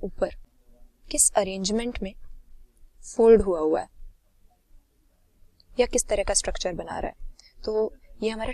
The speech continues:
tertiary structure, ये सबसे ज़्यादा important होता है प्रोटीन की किसी भी biological activity में, क्योंकि enzyme की भी अगर हम बात करें तो प्रोटीन की जो secondary structure की chain है,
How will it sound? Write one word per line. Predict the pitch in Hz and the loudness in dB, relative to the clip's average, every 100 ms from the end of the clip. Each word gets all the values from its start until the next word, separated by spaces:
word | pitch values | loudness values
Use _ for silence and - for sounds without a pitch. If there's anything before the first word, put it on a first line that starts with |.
| - | -4
tertiary | 196 - 247 277 | -4 0 0 0
structure, | - 226 - 233 | -4 -4 -2 2
ये | |
सबसे | 233 - 214 | 2 4 2
ज़्यादा | 214 208 | 0 -4
important | 208 196 185 202 190 | -4 -6 -4 -4 -4
होता | 190 185 | -4 -4
है | 190 - - - - - - | -6 -12 -20 -20 -20 -20 0
प्रोटीन | 220 202 214 | 2 4 2
की | 220 | 0
किसी | 226 214 | 0 2
भी | 233 226 | 4 4
biological | 196 185 180 196 208 | 4 0 0 0 -2
activity | 185 - 185 185 190 | -2 -6 -6 -4 -6
में, | 190 - - - | -6 -16 -16 -10
क्योंकि | 214 - | -2 -2
enzyme | 208 196 196 214 | 0 -2 -2 0
की | 226 | 2
भी | 226 | 4
अगर | 214 208 | 4 0
हम | 220 | -2
बात | 185 180 - | -2 0 2
करें | 190 - - - _ _ _ _ _ _ _ - | 0 -2 -16 -20 _ _ _ _ _ _ _ -6
तो | - | 0
प्रोटीन | 226 214 226 247 | 0 2 2 0
की | 247 | 0
जो | 247 262 | 0 4
secondary | - - - 202 202 285 | 8 8 8 4 2 2
structure | - 214 - | 0 0 -6
की | 214 240 | -4 -2
chain | - 196 | -2 -2
है, | 196 | -6